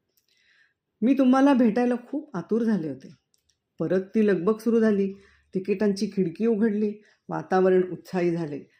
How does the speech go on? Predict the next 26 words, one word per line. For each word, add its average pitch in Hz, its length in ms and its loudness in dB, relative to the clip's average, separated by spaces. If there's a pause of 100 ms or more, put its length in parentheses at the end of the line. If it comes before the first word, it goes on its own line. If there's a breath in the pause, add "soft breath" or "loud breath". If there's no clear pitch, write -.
(140)
आणि 175 220 -2
टाळ्यांच्या 190 640 2
कडकडाटात 175 920 -2 (420 soft breath)
तिसरी 202 380 0
घंटा 185 300 0
होऊन 190 380 2
पडदा 165 400 -2
दूर 165 300 0 (100)
झाला 151 260 -10 (540)
आणि 170 180 -2
मी 202 260 2
तुम्हाला 170 420 -4
डोळे 175 340 -2
भरून 175 300 -2
पाहिले. 160 320 -12 (760 soft breath)
हाऊसफुलचा 240 680 0
बोर्ड 220 320 4
पाहिला 208 560 0 (220)
आणि 185 140 0
परत 190 340 0
सुरू 196 280 -2
झाले 160 300 -4
माझे 170 280 -4
सोहळे. 156 380 -8 (880 soft breath)
तुम्हा 254 260 4
रसिकांमुळेच 262 840 2